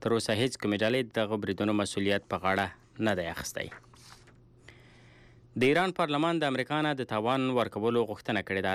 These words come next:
د پارلمان غړو نن یوه لایحه منظوره کړې چې پکې غوښتل شوي امریکا د تهران ته هغه تاوان ورکړي چې دغه هیواد ته په تیرو څو لسیزو کې د امریکا د پالیسۍ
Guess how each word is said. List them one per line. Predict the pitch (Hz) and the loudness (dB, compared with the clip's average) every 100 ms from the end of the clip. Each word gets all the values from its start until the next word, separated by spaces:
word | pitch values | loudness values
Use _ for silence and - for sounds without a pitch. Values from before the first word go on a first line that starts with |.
| 101 | 0
د | 101 | 0
پارلمان | 127 139 151 143 | 2 2 2 0
غړو | 147 143 | 0 2
نن | 147 143 | 0 0
یوه | 131 120 | 0 0
لایحه | 110 131 131 | 0 0 0
منظوره | 117 113 107 | 0 0 0
کړې | 147 147 | -2 -4
چې | - | -6
پکې | 120 135 127 113 | -8 -4 -2 -4
غوښتل | 104 113 - | -4 -4 -2
شوي | 143 151 | 0 2
امریکا | 117 117 131 127 | 2 0 0 2
د | 131 123 | 0 0
تهران | 107 113 123 117 | 0 0 0 0
ته | 110 | 0
هغه | 131 113 113 | 0 0 0
تاوان | 113 113 | 2 2
ورکړي | 131 143 131 | 0 -2 -2
چې | 117 107 | -2 -2
دغه | 104 98 | -2 0
هیواد | 107 123 123 _ - | 2 0 0 _ -2
ته | 120 110 113 | -2 0 -4
په | 104 | -2
تیرو | 123 110 | -2 -2
څو | 120 107 | -2 -2
لسیزو | - 117 123 | 0 -2 0
کې | 110 | 0
د | 101 | 0
امریکا | 98 117 107 | 0 0 0
د | 104 98 | 0 -2
پالیسۍ | 101 98 131 | -4 -2 0